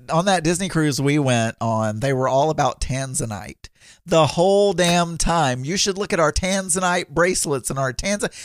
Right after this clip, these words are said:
oh, these tanzanite. We had a video about where they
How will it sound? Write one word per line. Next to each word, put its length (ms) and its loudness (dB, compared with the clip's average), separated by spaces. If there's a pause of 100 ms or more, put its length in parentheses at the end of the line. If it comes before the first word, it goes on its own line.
(200)
oh, 440 6
these 280 -2
tanzanite. 800 0 (400)
We 160 0
had 140 4
a 80 4
video 540 2
about 340 4
where 240 2
they 300 0